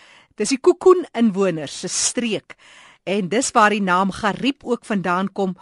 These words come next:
groot rivier in hulle inheemse taal. Die rivier is dalk vir jou beter bekend as die Oranje rivier.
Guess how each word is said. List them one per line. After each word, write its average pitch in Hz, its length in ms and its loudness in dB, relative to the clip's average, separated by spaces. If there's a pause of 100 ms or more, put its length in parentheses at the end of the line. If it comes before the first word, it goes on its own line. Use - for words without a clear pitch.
(100)
groot - 520 2
rivier 254 600 0
in 165 120 -4
hulle 170 200 -4
inheemse 170 540 -4
taal. 143 380 -6 (280)
Die 233 120 -4
rivier 277 380 0
is 320 120 -2
dalk 202 260 0
vir 196 120 -6
jou 196 240 2
beter 247 320 -2
bekend 269 460 -4
as 170 200 -6
die 220 120 -10
Oranje 240 520 4
rivier. 180 500 -6